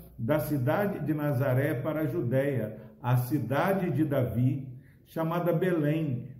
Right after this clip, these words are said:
por ser ele da casa e família de Davi."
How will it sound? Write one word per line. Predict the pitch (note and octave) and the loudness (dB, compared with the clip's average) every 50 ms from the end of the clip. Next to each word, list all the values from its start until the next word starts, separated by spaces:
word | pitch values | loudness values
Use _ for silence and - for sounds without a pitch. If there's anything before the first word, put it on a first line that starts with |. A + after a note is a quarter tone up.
| - - - | -18 -8 -2
por | E3+ F#3 F3+ - | 0 0 0 0
ser | - G3 F3 E3 D3+ | 0 2 2 4 4
ele | D#3+ F3 G3 G3+ G3 E3 D#3 | 4 6 6 4 4 4 0
da | C3+ D3+ D3 C3+ | 0 0 -2 -2
casa | - - - C#3+ D3 D#3+ F3 G3 F#3+ F#3+ F3+ F#3 F#3+ G3 G3 G3 - - | -2 -6 -6 -4 -2 -2 -2 -2 -4 -4 -4 -4 -4 -4 -4 -6 -8 -6
e | E3 D3 | -4 -4
família | B2+ - - D3+ C#3 B2+ B2+ C3 C3+ D3+ E3+ - - E3+ D#3 C3+ | -4 -4 -6 -4 -2 0 0 0 0 -2 -2 -4 -4 -4 -2 -2
de | A#2 C3+ | -4 -6
Davi." | C3+ B2 - - - F#2+ F#2+ G2+ G#2 G#2 G#2 | -6 -6 -6 -6 -6 -6 -6 -6 -8 -8 -10